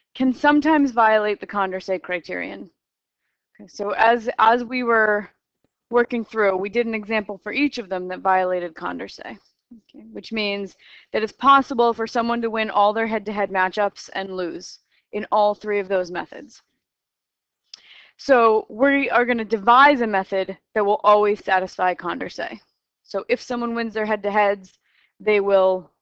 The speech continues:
win this method. So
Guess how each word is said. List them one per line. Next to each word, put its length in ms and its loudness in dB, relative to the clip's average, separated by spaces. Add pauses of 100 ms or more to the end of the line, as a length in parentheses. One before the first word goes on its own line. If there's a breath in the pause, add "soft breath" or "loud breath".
(240)
win 260 -6
this 200 -6
method. 480 -6 (1800 soft breath)
So 580 2